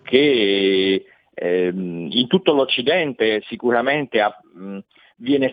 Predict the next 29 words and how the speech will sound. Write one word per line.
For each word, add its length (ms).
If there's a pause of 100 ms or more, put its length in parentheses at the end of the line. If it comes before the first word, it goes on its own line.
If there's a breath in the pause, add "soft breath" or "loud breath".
(100)
sfidata, 1300
eh, 120
in 120
situazioni 540
estreme 720
in 200
cui 180
ritornano, 960 (320 soft breath)
eh, 1000
sentimenti 680
e 40
ideologie 680
che 240 (160)
sembravano 540
rimosse. 460
In 120
Italia 420
forse 360
la 160
coltre 680
del, 480 (320 soft breath)
della 260
cultura 380
liberal 360
democratica 640
è 40
ancora 280
più 160
sottile, 840